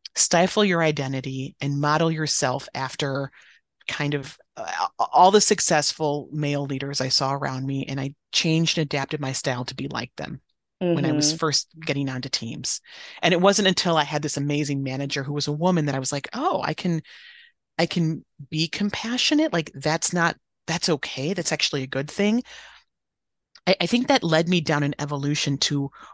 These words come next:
Speaker 1: what I think my real superpower is here. And it has taken me many years to be able to say this publicly and not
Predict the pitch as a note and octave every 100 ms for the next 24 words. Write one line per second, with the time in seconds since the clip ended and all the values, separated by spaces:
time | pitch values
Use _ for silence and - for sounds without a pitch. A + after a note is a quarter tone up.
0 | _ D#3+ D#3 D3+ - D#3 - C#3+ C3 C3+
1 | C#3+ D3 D#3+ E3+ E3+ - - D#3 D#3 -
2 | C#3 F3+ E3+ - - - - - - -
3 | - - - - _ - E3 D#3 - G3
4 | F#3+ F3 D3+ C#3+ C#3+ D3 A3+ B3 G#3 G#3
5 | E3+ D3+ C#3+ - - D3 D3 C#3+ - C#3
6 | D3 - - - E3 D#3 - A#2+ C3+ -
7 | C#3 C3 C3+